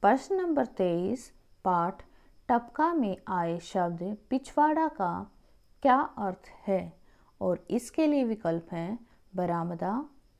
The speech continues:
घर का आंगन, घर का पीछे का भाग, घर के आगे। इस प्रश्न का सही उत्तर होगा विकल्प ग, घर का पीछे का भाग।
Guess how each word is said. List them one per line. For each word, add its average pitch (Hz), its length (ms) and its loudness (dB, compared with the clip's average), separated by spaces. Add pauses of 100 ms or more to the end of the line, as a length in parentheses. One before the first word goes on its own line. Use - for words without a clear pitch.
(240)
घर 311 180 2
का 254 180 0
आंगन, 170 640 -2 (560)
घर 247 260 4
का 185 300 -4 (140)
पीछे 247 380 0
का 196 380 -2 (200)
भाग, 170 360 -2 (600)
घर 277 200 4
के 220 320 -4 (200)
आगे। 180 440 -2 (680)
इस 359 200 4
प्रश्न 196 400 -2
का 180 160 -2
सही 226 400 0
उत्तर 285 300 -4
होगा 196 340 -6
विकल्प 190 680 -2 (480)
ग, 190 420 4 (300)
घर 226 320 2
का 185 380 -6 (180)
पीछे 247 360 0
का 170 320 -2
भाग। 170 560 0